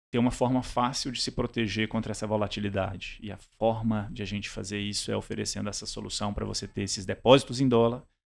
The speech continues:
poder usar e rentabilizar aí de uma forma simples, ah, segura, né? E então essa, é, esse arcabouço aí, ele segue sendo válido.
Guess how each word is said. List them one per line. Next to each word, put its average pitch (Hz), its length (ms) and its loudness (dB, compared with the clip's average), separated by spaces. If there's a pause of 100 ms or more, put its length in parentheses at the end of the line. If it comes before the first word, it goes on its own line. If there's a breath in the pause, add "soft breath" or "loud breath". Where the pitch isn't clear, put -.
poder 110 180 0
usar 107 280 2
e 101 40 -2
rentabilizar 101 600 -4
aí 98 160 -2 (180)
de - 460 -12
uma 98 60 0
forma 107 220 0
simples, - 500 -4 (800 soft breath)
ah, 95 320 -2
segura, 110 680 4 (160)
né? 120 280 2 (380)
E 107 340 2 (420)
então 127 560 6
essa, 107 300 2
é, 107 260 -2
esse - 360 2
arcabouço 113 680 2
aí, 113 200 4
ele 139 180 4
segue 123 360 4
sendo 123 460 4
válido. 95 640 2